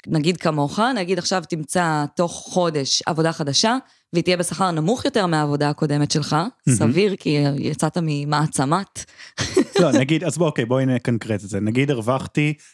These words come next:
Speaker 2: עשרים אלף שקל בפייסבוק,
Speaker 1: מהמם.
Speaker 2: ועכשיו, אה, התקבלתי לעבודה חדשה.
Speaker 1: בעשר.
Speaker 2: בעשר. מה קורה?
Speaker 1: אז זה, וואי, זה מספרים לא טובים, כי יש תקרה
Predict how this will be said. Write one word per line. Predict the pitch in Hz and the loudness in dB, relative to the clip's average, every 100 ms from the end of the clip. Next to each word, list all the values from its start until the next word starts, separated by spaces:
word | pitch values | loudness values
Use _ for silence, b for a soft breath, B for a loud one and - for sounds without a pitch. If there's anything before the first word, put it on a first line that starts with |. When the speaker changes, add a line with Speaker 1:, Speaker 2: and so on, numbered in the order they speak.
| b | b
Speaker 2:
עשרים | - - 147 139 | -4 0 2 2
אלף | 127 - | 0 -2
שקל | 120 107 113 | -4 -2 -2
בפייסבוק, | 104 95 107 101 98 131 147 - | -2 -4 -2 -2 -2 0 0 2
Speaker 1:
מהמם. | 170 165 208 269 B 123 | 4 4 4 0 B -4
Speaker 2:
ועכשיו, | - 147 139 120 - - | 0 0 0 -4 -12 -4
אה, | 123 110 117 | -2 0 -2
התקבלתי | 131 - 123 127 131 | -2 -2 0 0 0
לעבודה | 117 104 117 | 0 0 -2
חדשה. | - 113 98 151 165 190 | -2 -4 -2 0 0 0
Speaker 1:
בעשר. | 175 175 180 180 165 127 123 | 0 2 0 0 -2 -4 -2
Speaker 2:
בעשר. | 127 131 104 - 98 98 - | 0 0 -2 -4 -4 -6 -10
מה | - 127 | -2 0
קורה? | - 120 104 107 165 | 0 -2 0 0 0
Speaker 1:
אז | 160 | 0
זה, | 147 165 160 - - | 0 -2 -4 -10 -6
וואי, | 135 151 | -2 -2
זה | 135 | -2
מספרים | 139 - 147 165 | -4 -2 0 2
לא | 175 | 2
טובים, | 170 156 175 151 | 0 0 0 0
כי | - | 0
יש | 156 156 | 0 0
תקרה | 160 156 | -2 0